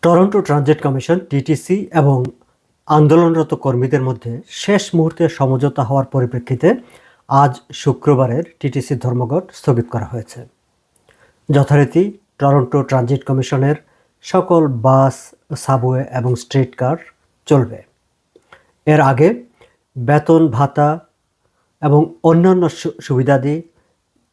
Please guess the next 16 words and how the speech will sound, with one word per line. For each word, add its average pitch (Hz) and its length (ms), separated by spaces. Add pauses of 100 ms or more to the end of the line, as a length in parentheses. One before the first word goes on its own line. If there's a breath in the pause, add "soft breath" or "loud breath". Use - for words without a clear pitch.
(160)
চাকরির 143 440
নিরাপত্তা, 131 640 (560 soft breath)
এইসব 170 420 (300)
দাবি 139 340
নিয়ে, 120 300 (920)
এইসব 147 340
দাবি 135 280
আদায়ের 135 340
জন্যে 131 300 (580)
টিটিসির 165 600
প্রায় 131 220
বারো 156 240
হাজার 165 360
কর্মীর 143 560 (1000)
নেতৃত্বাধীন 135 800 (120)
ইউনিয়ন 147 460